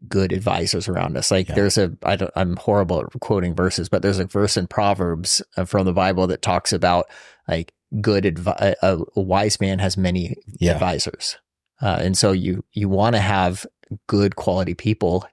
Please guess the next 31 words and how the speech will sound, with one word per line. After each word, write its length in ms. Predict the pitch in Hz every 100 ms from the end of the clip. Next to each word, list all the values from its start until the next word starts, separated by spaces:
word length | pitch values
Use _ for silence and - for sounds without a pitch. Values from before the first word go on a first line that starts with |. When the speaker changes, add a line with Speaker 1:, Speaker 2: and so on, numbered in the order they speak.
| _
Speaker 1:
helping 400 | - 135 - 85
you 220 | 82 85 -
as 160 | 113 95
you're 160 | 101 101 _
deciding 480 | - 101 104 113 110
to, 200 | 95 95 - - -
to 240 | 98 92 - - - -
make 240 | 95 95
a 40 | 98
move 220 | 101 101
financially 640 | 101 92 92 104 - 117
or 60 | 92
pay 240 | - 101
down 260 | 98 98 104
something, 400 | - 104 117 110
or 140 | 95
how 160 | 90 98
you're 160 | 101
gonna 160 | 107 101
deploy 300 | 92 - 107
your 180 | 101 98
cash. 400 | - 95 98 -
Are 20 |
you 60 | 85
gonna 120 | 87
pay 180 | - 92
down 180 | 92 98
debt? 200 | 101 104
Are 20 |
you 120 | 92
gonna 180 | 92 90